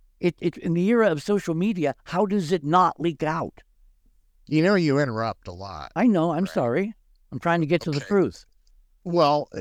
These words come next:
Speaker 2: I, I mean, I was just starting to say I have another team that's developing. I, I, <sighs> I, I do interviews. That's what I do. I've done three hundred and fifty or something of them. And,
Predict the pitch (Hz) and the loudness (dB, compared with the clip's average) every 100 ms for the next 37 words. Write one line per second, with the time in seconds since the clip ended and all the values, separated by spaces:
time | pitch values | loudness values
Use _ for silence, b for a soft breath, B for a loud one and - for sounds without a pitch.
0 | - 143 135 135 139 143 135 135 131 143 | -6 -4 -2 -2 0 0 0 -2 -2 -4
1 | 139 - 139 135 131 - 143 117 107 123 | -6 -4 -2 -2 -4 -4 -4 -4 -4 -2
2 | 139 139 131 139 127 107 - - 117 117 | 0 0 0 0 0 0 -6 -4 0 0
3 | 107 113 b b b b b - 135 - | 0 -4 b b b b b -4 -2 -2
4 | 104 - 107 B B B B 123 - 139 | -8 -8 -10 B B B B -12 -2 0
5 | 151 175 160 160 139 85 78 - 113 110 | 2 2 4 2 0 -4 -6 -4 -2 -2
6 | - 113 92 104 98 71 80 98 95 - | 0 0 0 -2 -4 -4 -6 -4 -4 -4
7 | 110 110 107 95 92 - 101 - 78 69 | -4 -2 -2 -4 -6 -4 -2 -2 -4 -4
8 | - 67 - - 76 - 71 71 | -8 -14 -18 -20 _ -16 -16 -16